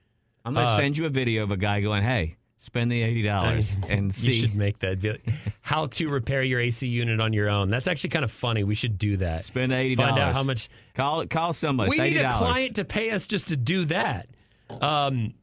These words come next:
Speaker 2: how do I take my, uh, A C unit apart? I found where, like, the gas part is, but what panel do I take off to get to where all the electric wires are?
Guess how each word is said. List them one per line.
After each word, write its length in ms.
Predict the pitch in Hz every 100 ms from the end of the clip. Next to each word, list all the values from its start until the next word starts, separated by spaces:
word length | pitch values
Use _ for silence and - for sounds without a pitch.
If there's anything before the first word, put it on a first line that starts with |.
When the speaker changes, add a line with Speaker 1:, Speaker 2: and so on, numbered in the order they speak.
| _ _ -
Speaker 2:
how 140 | - 220
do 100 | 226
I 60 |
take 220 | 196 190 160
my, 320 | 156 143 135
uh, 120 | 120 113
A 100 | 113
C 180 | -
unit 260 | 127 120 120
apart? 360 | 113 135 143 -
I 80 | 113
found 340 | - 175 196
where, 120 | 180
like, 220 | 151 127 -
the 240 | 113 101
gas 480 | 90 113 123 127 -
part 400 | - 147 147 - _
is, 320 | - 165 170 131
but 160 | 120
what 240 | 117 165 -
panel 340 | 151 151 147
do 100 | 131
I 80 | 123
take 240 | 127 127
off 160 | 123 113
to 80 | 120
get 180 | 123
to 80 | 117
where 240 | 120 110 107
all 140 | 113
the 100 | 107
electric 400 | 101 107 101 90
wires 380 | 101 95 95 90
are? 280 | 82 82